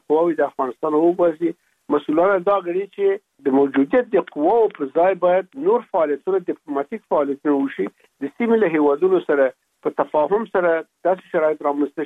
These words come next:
شي چې په افغانستان کې سوله راشي. دا دوی مسؤلانه ورته وایي. اما په هر صورت سوالونه پکې ډېر دي او شکونه هم پکې ډېر دي. خپله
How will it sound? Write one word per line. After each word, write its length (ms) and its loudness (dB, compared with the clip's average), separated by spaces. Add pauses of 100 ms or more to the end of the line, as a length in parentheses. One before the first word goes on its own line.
شي 140 -2
چې 360 -20
په 80 0
افغانستان 500 -2
کې 200 -12
سوله 300 2
راشي. 240 -6
دا 180 2 (120)
دوی 220 -6
مسؤلانه 600 -2
ورته 240 -4
وایي. 260 -4 (340)
اما 140 2
په 240 -4
هر 220 -4
صورت 260 -2 (120)
سوالونه 320 -2
پکې 260 -10 (100)
ډېر 140 4 (120)
دي 140 -10 (320)
او 160 -2
شکونه 420 -2
هم 80 -4
پکې 240 -8 (100)
ډېر 120 2 (120)
دي. 160 -8
خپله 500 0